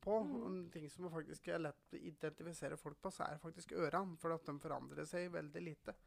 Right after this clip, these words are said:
Speaker 2: Mhm.
Speaker 1: gjennom livet.
Speaker 2: Det er helt riktig.
Speaker 1: Ja.
Speaker 2: Så det også kjenner jeg at jeg blir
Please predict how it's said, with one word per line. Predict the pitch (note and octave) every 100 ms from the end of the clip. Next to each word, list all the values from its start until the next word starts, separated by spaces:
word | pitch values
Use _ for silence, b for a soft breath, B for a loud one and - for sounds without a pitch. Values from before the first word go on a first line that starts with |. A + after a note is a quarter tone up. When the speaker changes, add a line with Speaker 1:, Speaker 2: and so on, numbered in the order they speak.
| b
Speaker 2:
Mhm. | A#3 G#3
Speaker 1:
gjennom | D#3+ D#3+ F3
livet. | E3 F3+ A3 - - - - _ _ _ b b b b G3+
Speaker 2:
Det | A3+
er | C#4 D4 D4 D4
helt | C#4 C4+ C#4
riktig. | C4+ - - G#4 -
Speaker 1:
Ja. | D3 C3 - B B B B B -
Speaker 2:
Så | C4+ B3 A#3 A3 G#3+
det | C4
også | C#4 D#4+ -
kjenner | E4+
jeg | G#3
at | F#3+
jeg | C4 C4+ -
blir | G#3+